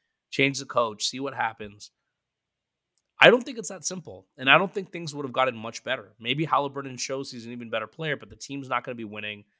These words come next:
Um, and you're taking a gamble on the fact that, "Oh, maybe Fox's value is higher, Haliburton's value is higher."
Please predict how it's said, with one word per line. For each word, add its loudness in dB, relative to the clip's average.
Um, -2
and -6
you're 0
taking -4
a -8
gamble -2
on -4
the -8
fact -4
that, -8
"Oh, -2
maybe -6
Fox's -2
value -2
is -14
higher, -6
Haliburton's -8
value -12
is -18
higher." -12